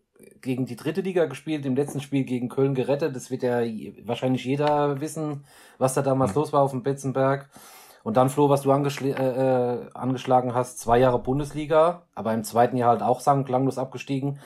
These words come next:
Speaker 1: Und dann hat man halt nochmal versucht, in den ersten beiden Jahren, ähm, zweite Liga da mit aller Macht aufzusteigen.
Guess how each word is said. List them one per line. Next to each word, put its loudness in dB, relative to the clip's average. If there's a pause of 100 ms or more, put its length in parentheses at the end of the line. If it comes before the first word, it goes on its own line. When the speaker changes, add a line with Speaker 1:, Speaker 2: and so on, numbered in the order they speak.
(260)
Speaker 1:
Und -6
dann 0 (160)
hat -2
man 2
halt 4
nochmal 2
versucht, -4
in -2
den 0
ersten -4
beiden 0
Jahren, 0 (540)
ähm, 0
zweite -4
Liga 2
da 0
mit 0
aller 0
Macht -2
aufzusteigen. -2